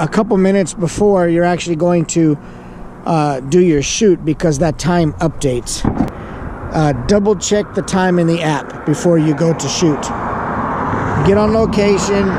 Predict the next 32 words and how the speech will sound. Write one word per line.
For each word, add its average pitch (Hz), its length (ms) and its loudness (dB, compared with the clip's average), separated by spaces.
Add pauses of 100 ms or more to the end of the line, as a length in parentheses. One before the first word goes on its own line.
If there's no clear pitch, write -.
(320)
know 196 140 4
that 208 160 2
you're 208 100 2
gonna 202 160 2
be 190 160 4
there 202 160 2
at 196 120 0
the 175 80 -4
time 196 280 2
you 190 80 2
need 190 160 2
to 180 80 4
be 170 160 4
there, 165 220 4
but 156 240 0
then 170 140 2
a 165 40 2
few 208 180 0
minutes 226 320 2
before, 180 680 2 (800)
double 180 300 2
check 180 440 0
and 143 340 -2 (180)
triple 165 340 -2
check 160 340 0
that 151 280 0
time, 156 320 2
because 139 380 2
it 143 160 -2
seems 170 300 0
to - 100 -4
update 147 480 -2